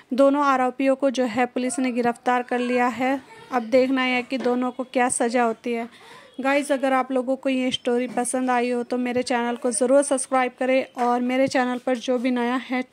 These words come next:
प्लीज़ कमेंट्स में ज़रूर बताइएगा आप लोगों को ये स्टोरी कैसी लगी।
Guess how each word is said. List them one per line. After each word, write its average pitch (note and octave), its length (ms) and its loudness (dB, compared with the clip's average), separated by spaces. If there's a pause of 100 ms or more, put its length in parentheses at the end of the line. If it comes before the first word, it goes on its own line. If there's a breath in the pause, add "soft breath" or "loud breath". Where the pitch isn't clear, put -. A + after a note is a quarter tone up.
(760 soft breath)
प्लीज़ C#4 240 2
कमेंट्स C4+ 400 0
में C#4 100 0
ज़रूर B3+ 280 2
बताइएगा B3+ 520 2
आप C4+ 180 0
लोगों B3+ 260 0
को C4 140 -2
ये B3+ 160 0
स्टोरी B3+ 320 -2
कैसी B3 340 -4
लगी। A#3 400 -4